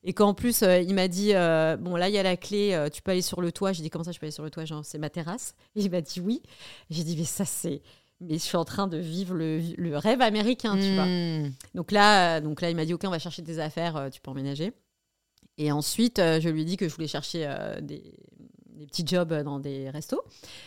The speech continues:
Speaker 1: Il m'a dit, euh, euh, qu'il y avait un restaurant français juste en bas de l'immeuble, qu'il connaissait le propriétaire, que j'aille le voir de sa part, et cetera, et cetera.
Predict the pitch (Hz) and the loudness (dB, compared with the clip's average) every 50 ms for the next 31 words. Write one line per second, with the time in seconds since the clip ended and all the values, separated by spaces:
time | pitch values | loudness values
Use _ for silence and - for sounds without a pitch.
0 | - _ - 160 160 165 165 165 160 151 170 185 196 190 180 170 160 156 151 151 | -18 _ -14 -10 -6 -2 -2 -2 0 0 0 2 2 4 4 4 4 4 2 2
1 | 151 147 147 147 147 - - 156 151 147 147 139 - - 156 143 151 147 143 160 | 0 0 -2 -2 -4 -4 -4 -6 -4 -4 -6 -8 -8 -6 -6 -4 -4 -2 -2 -4
2 | 156 - 170 170 160 - 175 143 - 175 175 180 190 190 170 175 - - 143 151 | -4 -4 -4 -4 -4 -4 -4 -4 -2 0 0 0 0 0 -2 -4 -4 -4 -2 -2
3 | 151 147 151 151 160 160 170 175 180 185 180 170 165 143 135 - - - 160 156 | -2 -2 -2 -4 -2 0 0 2 0 0 0 0 0 -2 -2 -4 -6 -4 -4 -4
4 | 147 - 160 143 - - 160 _ - 135 - 175 175 180 185 185 180 185 170 170 | -4 -4 -6 -8 -8 -10 -16 _ -18 -14 -8 -4 -2 -2 -2 -2 -2 -4 -6 -6
5 | 156 151 151 147 147 151 147 143 - 131 - - 170 165 170 175 175 170 165 151 | -4 -4 -4 -6 -6 -6 -8 -8 -10 -10 -8 -6 -4 -2 0 0 -2 -2 -4 -6
6 | - - - 135 143 147 - - 147 160 | -10 -12 -12 -10 -10 -10 -10 -12 -14 -14